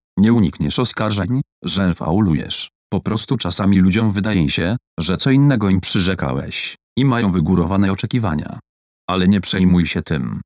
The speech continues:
postępuj honorowo, a te nieliczne przypadki,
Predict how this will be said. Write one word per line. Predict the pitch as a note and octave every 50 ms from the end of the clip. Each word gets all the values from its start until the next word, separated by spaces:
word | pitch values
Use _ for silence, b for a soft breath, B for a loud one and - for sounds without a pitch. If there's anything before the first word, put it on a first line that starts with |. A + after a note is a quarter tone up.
| _ _ _
postępuj | - G#2 G2+ F#2 - - F2 D#2+ - - F2+ E2+
honorowo, | - - G#2+ G2+ G2+ G2 F2 D#2+ D2 C2+ D#2 E2+ A2 C3+ - _ _ -
a | - F2
te | - A2+
nieliczne | G#2+ G2+ G2+ F#2 F2 - - - C#2+ C#2+
przypadki, | - - C2+ - D2+ D2+ D2 - - - E2+ F#2 A#2